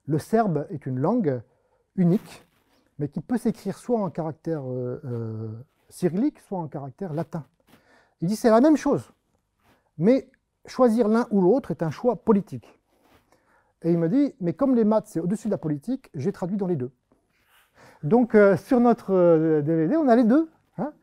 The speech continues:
Ou alors un, un mathématicien américain d'origine grecque qui me, qui m'écrit un message en disant, « Voilà, je voudrais absolument que ma maman puisse, euh, puisse, euh, voir ce film, mais elle parle pas l'anglais,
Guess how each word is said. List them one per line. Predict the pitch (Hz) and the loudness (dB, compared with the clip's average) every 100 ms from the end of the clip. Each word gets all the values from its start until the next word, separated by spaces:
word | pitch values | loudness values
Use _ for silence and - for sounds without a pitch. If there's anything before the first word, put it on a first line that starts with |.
| _ _ | _ _
Ou | 151 | -2
alors | 214 247 - | 4 6 4
un, | 180 - | -2 -4
un | 160 156 | -4 -2
mathématicien | 165 175 175 156 - 196 | -2 0 -2 -4 -2 0
américain | 214 202 196 208 196 | 2 2 0 -2 -2
d'origine | 156 147 135 151 143 | -2 -2 -4 -4 -4
grecque | 131 302 - - - _ _ _ _ _ _ _ _ | -2 -2 -4 -16 -20 _ _ _ _ _ _ _ _
qui | - 208 | -6 -4
me, | 190 170 151 | 0 0 0
qui | - 185 | -2 -4
m'écrit | 170 - 196 | -4 -4 -2
un | 156 | 0
message | 156 - 302 285 | -2 -2 0 0
en | 190 | -2
disant, « | 170 175 214 | -4 -4 0
Voilà, | 190 247 262 185 | 2 2 0 -2
je | 170 | 0
voudrais | 156 185 | 0 -2
absolument | 233 247 233 226 | -4 -4 -4 -4
que | 208 | -2
ma | 180 | -2
maman | 170 170 170 | 0 2 0
puisse, | - 160 - 151 | -2 -8 -6 -4
euh, | 143 135 131 _ _ _ _ _ _ | -2 -2 -6 _ _ _ _ _ _
puisse, | - 170 - 151 | -8 -8 -6 -2
euh, | 143 139 135 | 0 2 2
voir | 151 190 - | 2 0 0
ce | 160 | -10
film, | - 269 240 151 | -4 -4 -2 -2
mais | 156 | -2
elle | 151 | -2
parle | 143 147 | -4 -6
pas | 135 160 | -4 -4
l'anglais, | 156 147 | -4 -2